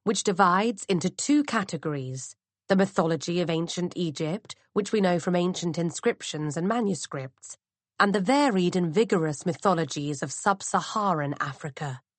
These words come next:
which we know from robust oral traditions that began to be recorded in the nineteenth century by anthropologists.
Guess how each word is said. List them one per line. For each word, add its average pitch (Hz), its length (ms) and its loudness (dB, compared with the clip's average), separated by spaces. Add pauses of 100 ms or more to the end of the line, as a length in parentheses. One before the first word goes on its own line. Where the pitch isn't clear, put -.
(260)
which 220 160 0
we 254 100 4
know 220 260 4
from 190 360 2
robust 180 680 2
oral 165 440 2
traditions 143 760 -4 (280)
that 220 120 2
began 240 360 2
to 208 80 0
be 196 100 2
recorded 180 760 0
in 175 80 0
the 170 60 2
nineteenth 165 500 0
century 165 600 -2 (220)
by 202 80 4
anthropologists. 160 1200 -2